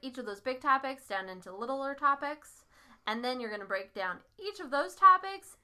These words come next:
into what you want to post that day. And so each day that you want to post, you are going to fill it in. You're gonna say, "Monday, I'm going to post who we are as a company.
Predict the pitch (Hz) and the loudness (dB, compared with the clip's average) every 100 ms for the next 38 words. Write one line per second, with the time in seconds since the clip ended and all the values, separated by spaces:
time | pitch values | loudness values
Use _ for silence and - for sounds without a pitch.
0 | - 254 285 330 - _ - 277 254 247 | -6 -4 -4 -6 -12 _ -16 -12 -10 -12
1 | 240 _ _ _ - 233 247 262 262 226 | -16 _ _ _ -4 -2 -2 -10 -4 -2
2 | - 226 233 196 190 - 220 180 - - | -2 -6 -8 -8 -8 -18 -2 -2 -2 -8
3 | 170 147 151 - - _ _ 220 208 180 | -10 -10 -14 -20 -20 _ _ -10 -6 -6
4 | - 226 277 - - 262 240 196 202 226 | -8 -10 -10 -10 -8 -4 -2 -4 -8 -10
5 | 208 196 202 202 226 262 247 185 185 - | -14 -14 -6 -4 -4 -6 -8 -10 -12 -20
6 | - - 185 190 202 202 190 180 180 190 | -20 -20 -18 -6 -6 -4 -4 -6 -12 -20
7 | - - 180 175 _ 190 196 196 160 - | -20 -20 -20 -20 _ -4 -2 -2 -4 -12
8 | - _ 185 196 190 185 185 - 180 180 | -20 _ -14 -10 -10 -10 -12 -8 -8 -6
9 | 170 170 - _ _ _ 202 226 262 277 | -10 -14 -20 _ _ _ -6 -2 -2 -2
10 | 285 285 214 254 262 220 190 190 190 226 | -4 -2 -2 -2 -4 -6 -6 -6 -14 -12
11 | 220 185 190 - - _ _ _ 311 339 | -6 -6 -6 -14 -20 _ _ _ -10 -8
12 | 320 285 285 214 175 202 285 269 180 147 | -4 2 4 2 -2 -10 -10 -10 -14 -18
13 | - | -20